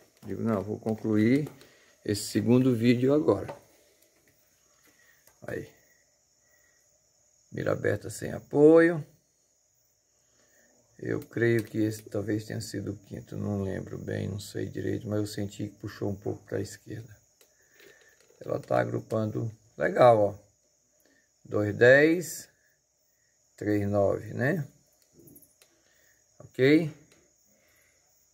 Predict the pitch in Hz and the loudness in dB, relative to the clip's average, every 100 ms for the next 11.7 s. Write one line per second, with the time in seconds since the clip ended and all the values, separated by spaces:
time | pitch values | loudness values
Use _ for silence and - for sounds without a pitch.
0 | _ _ - 143 147 - 160 139 131 113 | _ _ -6 -4 -2 4 4 8 6 6
1 | - 110 104 - 131 - - - - _ | 2 2 0 -2 -2 -4 -14 -20 -20 _
2 | _ _ - - _ _ - - _ _ | _ _ -20 -20 _ _ -20 -20 _ _
3 | - 110 107 101 110 110 107 101 107 - | -4 0 0 0 0 0 0 -4 -6 4
4 | 139 117 - - - - _ - - _ | 4 4 0 -14 -20 -20 _ -20 -20 _
5 | - - _ - _ - - - - - | -20 -20 _ -20 _ -20 -20 -20 -18 -4
6 | 107 117 - 117 117 - - - 123 104 | 2 2 4 2 2 -2 -4 2 2 4
7 | 120 127 127 117 - _ _ - - - | 4 6 4 0 -8 _ _ -20 -20 -20
8 | _ - 110 - - 131 123 110 113 107 | _ -20 -16 -14 -8 -4 -2 2 2 2
9 | - - - _ _ _ _ _ _ _ | -2 -18 -20 _ _ _ _ _ _ _
10 | - 101 - 110 107 110 - 107 104 107 | -10 -10 -6 -6 -6 -10 -8 -6 -6 -6
11 | 101 98 107 - 143 127 | -6 -8 -10 -6 2 4